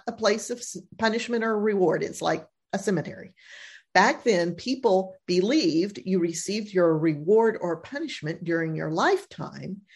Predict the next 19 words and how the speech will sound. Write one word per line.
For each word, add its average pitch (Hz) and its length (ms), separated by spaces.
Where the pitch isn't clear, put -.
and 277 200
when 214 160
you 196 100
died, 170 640
you 160 200
were 180 160
dead. 175 540
All 170 260
that 185 120
was 165 240
left 165 380
was 151 160
your 160 100
memory 170 520
living 180 420
on 160 260
in 160 140
your 165 100
descendants. 175 840